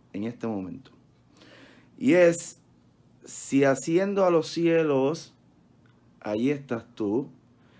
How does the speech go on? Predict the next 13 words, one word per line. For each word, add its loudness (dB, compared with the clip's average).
Y -2
si 0
desciendo 2
al 6
infierno, 0
aquí -6
estás -10
tú". -12
¿Cómo 0
ponemos -2
en -2
práctica -6
esto? -6